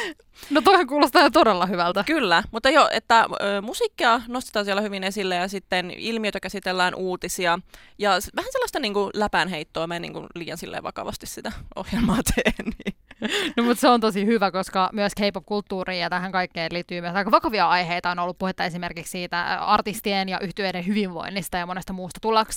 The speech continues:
Speaker 1: tämmösiä vähän vakavampiakin aiheita käsittelemään tuossa ohjelmassa?
Speaker 2: Joo, kyllä ehdottomasti,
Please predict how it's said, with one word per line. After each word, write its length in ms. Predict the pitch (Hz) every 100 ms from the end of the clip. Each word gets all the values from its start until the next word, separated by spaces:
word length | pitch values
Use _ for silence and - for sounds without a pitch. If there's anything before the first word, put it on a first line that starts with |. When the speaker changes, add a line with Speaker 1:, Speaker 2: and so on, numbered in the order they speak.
| -
Speaker 1:
tämmösiä 400 | 233 202 190 180
vähän 160 | 175
vakavampiakin 680 | 214 220 185 175 117 - 190
aiheita 320 | 170 175 175
käsittelemään 560 | - 175 185 - - 80
tuossa 160 | 220
ohjelmassa? 320 | 190 233 226 226
Speaker 2:
Joo, 280 | 277 277 226
kyllä 300 | 233 196 170
ehdottomasti, 480 | 180 - 147 -